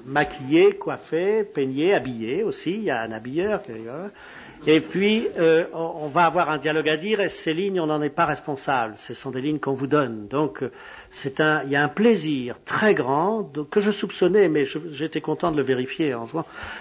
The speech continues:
C'est un plaisir que j'appellerais le plaisir de la responsabilité limitée, vous voyez.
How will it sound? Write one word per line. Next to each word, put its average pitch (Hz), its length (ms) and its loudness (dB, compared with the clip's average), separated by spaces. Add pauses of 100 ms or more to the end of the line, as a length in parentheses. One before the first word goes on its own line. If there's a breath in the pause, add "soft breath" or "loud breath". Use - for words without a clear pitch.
C'est 180 320 2
un 185 80 4
plaisir 185 500 2
que 175 120 0
j'appellerais 170 480 0
le 170 100 2
plaisir 180 640 2
de 151 80 0
la 143 100 2
responsabilité 147 880 -2
limitée, 139 540 -2
vous 101 100 -12
voyez. 117 340 -4